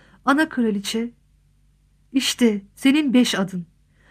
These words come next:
diye net ve ağırbaşlı bir ifadeyle ilan etti. Yasanın çok sevdiği güçlü boğa,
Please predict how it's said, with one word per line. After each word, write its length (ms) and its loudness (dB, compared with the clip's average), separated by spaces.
diye 220 6
net 300 2
ve 60 4
ağırbaşlı 560 2
bir 80 -4
ifadeyle 600 0
ilan 360 0
etti. 380 -8
Yasanın 440 6
çok 260 2
sevdiği 400 6
güçlü 360 2
boğa, 380 2